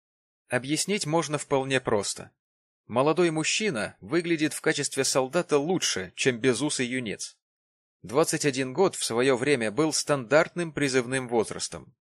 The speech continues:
например, в Финляндии. Необходимость в солдатах привела к тому, что в тысяча девятьсот сороковом году финны призывали младшие возрастные группы на чрезвычайные сборы. Однако чрезвычайщина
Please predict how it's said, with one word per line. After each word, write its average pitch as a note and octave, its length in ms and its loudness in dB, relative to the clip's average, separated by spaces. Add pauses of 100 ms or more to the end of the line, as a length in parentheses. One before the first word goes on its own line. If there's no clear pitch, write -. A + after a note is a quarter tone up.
(180)
например, G3 440 0
в - 40 -8
Финляндии. G#2 840 -2 (560)
Необходимость C#3+ 720 2
в - 60 -6
солдатах C3+ 640 0
привела C#3 380 4
к - 60 -4
тому, C#3+ 320 0
что B2 280 0
в - 40 -12
тысяча D#3 360 -4
девятьсот C3+ 420 -2
сороковом C3 580 0
году A#2 420 2 (380)
финны E3 500 -2
призывали C#3+ 580 2
младшие C3+ 540 4
возрастные B2 600 0
группы A#2 480 -2 (300)
на C3+ 160 -2
чрезвычайные C3+ 880 0
сборы. A2 500 -2 (600)
Однако B2 640 2
чрезвычайщина B2+ 1080 -2